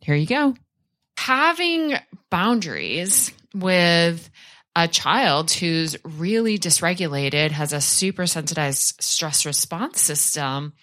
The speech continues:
it's really hard. Like, how do we actually put that into practice?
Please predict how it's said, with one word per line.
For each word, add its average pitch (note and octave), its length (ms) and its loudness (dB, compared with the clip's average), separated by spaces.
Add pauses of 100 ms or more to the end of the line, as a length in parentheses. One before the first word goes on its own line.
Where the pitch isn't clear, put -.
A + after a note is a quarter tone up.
(260)
it's A#4+ 200 -2
really C#4+ 260 2
hard. F#3 500 2
Like, G#3+ 200 0
how A3+ 260 2
do E4+ 120 -2
we C4 260 -4
actually F#3 560 -2
put E3 280 -10
that D#3+ 280 0
into D3+ 260 -8
practice? - 760 0